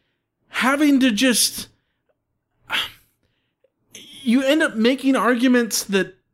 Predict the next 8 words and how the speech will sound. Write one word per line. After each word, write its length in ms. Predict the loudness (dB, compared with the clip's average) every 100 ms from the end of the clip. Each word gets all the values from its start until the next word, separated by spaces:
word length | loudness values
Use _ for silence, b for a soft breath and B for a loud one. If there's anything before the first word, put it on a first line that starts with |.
| _
that 480 | -14 -6 -2 0 -2 -8 _
you, 240 | 0 0 0
you 160 | -2 0
don't 280 | 0 2
even 280 | 2 2 0
fully 480 | -4 -2 0 2 2
agree 400 | 0 -4 0 0
with 400 | 2 0 -2 -10